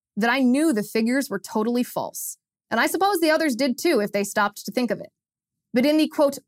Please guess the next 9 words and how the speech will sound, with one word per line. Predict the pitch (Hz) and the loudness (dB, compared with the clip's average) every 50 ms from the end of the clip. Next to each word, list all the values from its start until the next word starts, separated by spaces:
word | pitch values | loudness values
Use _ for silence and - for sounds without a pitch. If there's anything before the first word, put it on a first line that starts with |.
| - | -4
morality | 220 226 226 220 226 247 269 311 349 330 - 214 208 180 180 170 - _ _ - | -2 -2 0 2 2 2 2 2 2 2 0 0 0 -2 -4 -6 -12 _ _ -6
of | 208 | -4
our | 196 202 202 214 | -2 0 0 2
revolution, | 233 240 240 277 285 311 311 311 - - - 80 - _ _ _ _ _ _ _ _ _ _ _ | 0 0 0 0 0 0 0 -2 -4 -6 -10 -10 -14 _ _ _ _ _ _ _ _ _ _ _
it | - 208 208 - | -2 -2 0 0
was | 233 254 240 | 0 2 2
a | 285 | 2
useful | 269 226 196 196 202 214 - - - 226 | 2 0 0 -2 -2 -4 -4 -6 -8 -8
figure, | 220 - - - 170 180 - - | -8 -8 -8 -8 -8 -8 -10 -16